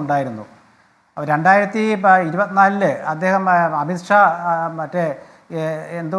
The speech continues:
ഒരു ദിനമായിട്ട് അടിയന്തരാവസ്ഥ ദിനം ആചരിക്കുമെന്ന് പറഞ്ഞപ്പോൾ ശശി തരൂർ അന്ന് അതിനെ എതിർത്ത് പറഞ്ഞ ഒരാളാണ്, ആ, അമിത്ഷായെ എടുത്ത്, എതിർത്ത്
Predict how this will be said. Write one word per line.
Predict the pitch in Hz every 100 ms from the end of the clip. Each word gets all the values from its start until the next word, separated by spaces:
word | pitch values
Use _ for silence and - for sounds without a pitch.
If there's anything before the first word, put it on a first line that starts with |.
| 196
ഒരു | 190 165
ദിനമായിട്ട് | 170 196 196 196 190 170
അടിയന്തരാവസ്ഥ | 185 185 185 185 190 190 185
ദിനം | 185 170
ആചരിക്കുമെന്ന് | 175 180 185 180 180
പറഞ്ഞപ്പോൾ | 165 160 175 156 110 - _ _ -
ശശി | 165 208 208
തരൂർ | 208 196 196
അന്ന് | 180 185
അതിനെ | 185 180
എതിർത്ത് | 160 156 180
പറഞ്ഞ | 170 165
ഒരാളാണ്, | 147 127 113 - - _ -
ആ, | 151
അമിത്ഷായെ | 156 165 - 190 190
എടുത്ത്, | 160 185 175 165
എതിർത്ത് | 180 190